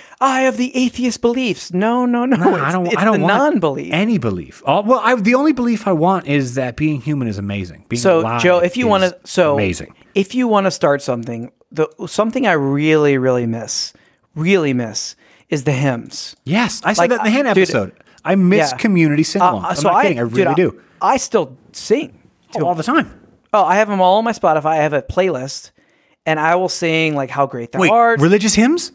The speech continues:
Speaker 1: Yeah.
Speaker 2: Hannah said the exact same thing. Y'all are fucking weird.
Speaker 1: Yeah. Yeah. It's like, that's, like, dude, I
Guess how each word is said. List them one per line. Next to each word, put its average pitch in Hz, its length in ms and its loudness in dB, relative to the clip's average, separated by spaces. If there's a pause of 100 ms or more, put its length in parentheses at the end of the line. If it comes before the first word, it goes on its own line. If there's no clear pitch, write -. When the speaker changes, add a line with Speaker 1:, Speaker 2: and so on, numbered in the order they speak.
(140)
Speaker 1:
Yeah. 320 560 0
Speaker 2:
Hannah 202 340 2
said 185 200 2
the 156 80 4
exact 131 320 -2
same 120 160 -4
thing. 95 220 -6
Y'all 160 180 -2
are - 20 -4
fucking 110 380 -8
weird. 80 180 -14 (220)
Speaker 1:
Yeah. 180 380 -2 (260)
Yeah. 202 280 0
It's 143 140 -8
like, 190 180 0
that's, 190 300 -2 (240)
like, 170 220 -2 (100)
dude, 151 480 -2 (100)
I 156 520 0